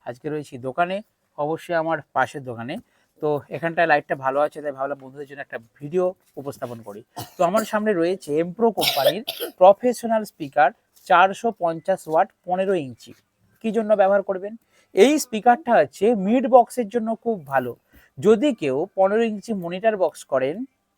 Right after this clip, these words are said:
তার জন্য এটা ইউজ করতে পারেন। যদি কেউ পনেরো ইঞ্চি টু এর মিড করেন,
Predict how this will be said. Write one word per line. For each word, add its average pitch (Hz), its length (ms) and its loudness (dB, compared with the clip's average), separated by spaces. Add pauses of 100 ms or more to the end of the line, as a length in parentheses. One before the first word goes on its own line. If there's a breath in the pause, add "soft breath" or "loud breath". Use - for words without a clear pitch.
(200)
তার 165 240 4
জন্য 190 280 -2
এটা 185 240 -2
ইউজ 135 200 -4
করতে 175 280 -8
পারেন। 175 300 -4 (420)
যদি 233 360 2
কেউ 160 340 -2 (100)
পনেরো 208 300 0
ইঞ্চি 196 520 -4 (320)
টু 233 100 0
এর 254 220 6
মিড 214 300 0
করেন, 143 400 0